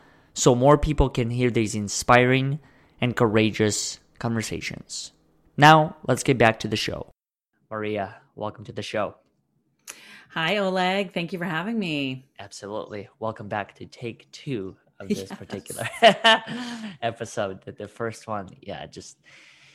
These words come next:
Speaker 1: something, it's funny, sometimes you have conversations. This is the biggest thing that I've learned, I think, throughout the journey this far, is that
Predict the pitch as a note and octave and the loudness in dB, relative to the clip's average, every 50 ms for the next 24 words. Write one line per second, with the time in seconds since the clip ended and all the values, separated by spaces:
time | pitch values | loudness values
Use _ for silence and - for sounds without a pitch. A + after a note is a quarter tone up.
0 | _ _ _ _ - - - D3+ D3 C#3 - - - C3+ C#3 - - - D3 D3 | _ _ _ _ -6 0 0 0 0 0 -2 -2 -2 -4 -4 -4 -2 -2 0 0
1 | C#3+ C3+ C3+ C#3+ B2+ A#2 - C3 A#2+ A2 A2 A2 A2+ A2+ A2 - - C3 A#2+ A2 | -2 -4 -6 -8 -10 -8 -8 -8 -8 -8 -10 -8 -2 -2 -2 -2 -4 -10 -8 -8
2 | G#2 - - A2+ A2 - - G#2 G2+ F#2 - G#2+ G#2 - - G#2+ G2+ - A2 G2 | -10 -10 -10 -10 -8 -10 -12 -14 -14 -12 -12 -12 -12 -12 -12 -12 -8 -8 -6 -8
3 | G2+ - - A2 G#2 G2 F#2 F#2 F#2 E2+ F#2+ G#2 G#2 G#2 G2+ F#2 F2+ E2 - - | -8 -10 -10 -10 -8 -8 -8 -8 -8 -8 -8 -8 -6 -6 -8 -10 -12 -14 -16 -16
4 | G2 G2+ _ - G2+ F#2 - - F#2+ F#2 - F#2+ G2 D#2+ G2+ G2 G2 F#2+ F#2 E2+ | -16 -18 _ -16 -18 -16 -10 -10 -10 -8 -8 -12 -12 -10 -10 -10 -10 -12 -14 -14
5 | F2+ - - - - G2 G2 G2 F#2+ F2+ - - F#2 F2 - - | -16 -18 -16 -10 -6 -4 -4 -4 -6 -8 -8 -10 -10 -10 -10 -12